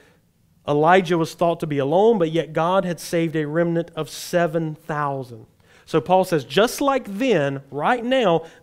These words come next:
God has for himself an elect remnant of Israel, chosen and elected by his grace." Paul is clear that the majority of Israel failed to obtain the promise.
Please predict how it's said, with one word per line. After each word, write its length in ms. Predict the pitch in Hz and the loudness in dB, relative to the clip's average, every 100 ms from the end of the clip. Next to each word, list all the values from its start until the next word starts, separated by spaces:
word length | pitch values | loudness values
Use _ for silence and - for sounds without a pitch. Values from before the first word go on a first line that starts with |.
| 151 | 0
God 460 | 175 196 208 208 - - | 2 4 2 0 -6 -10
has 580 | - 196 151 143 143 - _ | -2 0 0 -2 -4 -14 _
for 240 | - 139 | -6 -6
himself 880 | 123 277 233 - 139 110 104 - _ _ _ _ _ _ _ | 0 0 0 -2 -6 -6 -12 -20 _ _ _ _ _ _ _
an 160 | 143 147 | -4 -2
elect 640 | 135 135 143 165 185 - - | -2 0 0 2 0 -4 -16
remnant 680 | 151 160 175 175 175 170 165 - | -10 -4 0 2 0 -4 -6 -10
of 240 | - 160 156 | -4 -4 -6
Israel, 640 | - 156 127 123 117 107 - _ _ _ _ - | -6 -6 -6 -12 -12 -14 -20 _ _ _ _ -12
chosen 760 | - - 208 233 226 214 208 - | -8 0 2 2 0 -4 -6 -6
and 180 | 165 160 | -6 -4
elected 800 | 143 139 170 202 - 185 175 - - - | -4 -2 -2 -2 -4 -6 -6 -8 -20 -6
by 480 | 143 156 156 156 147 - _ | -2 0 2 0 -2 -8 _
his 760 | 156 139 135 127 117 - - _ _ _ - | -4 -2 0 -2 -6 -12 -16 _ _ _ -16
grace." 600 | 117 127 113 - - - _ _ _ _ _ _ _ _ _ _ _ _ _ _ _ _ _ _ _ _ | -8 -6 -8 -12 -18 -20 _ _ _ _ _ _ _ _ _ _ _ _ _ _ _ _ _ _ _ _
Paul 240 | - 170 160 | 0 2 2
is 100 | 151 | 0
clear 280 | - 233 226 | 0 4 4
that 120 | 185 | 4
the 60 | |
majority 680 | 170 143 135 185 269 285 208 | 2 -2 2 4 6 6 4
of 120 | 175 | 4
Israel 360 | 170 165 170 165 | 2 0 0 -2
failed 460 | - - 214 233 | -2 -2 2 2
to 80 | 233 | 2
obtain 280 | 185 190 175 | -2 0 -4
the 60 | 170 | -2
promise. 560 | 233 208 127 - - | -2 -2 -2 -10 -18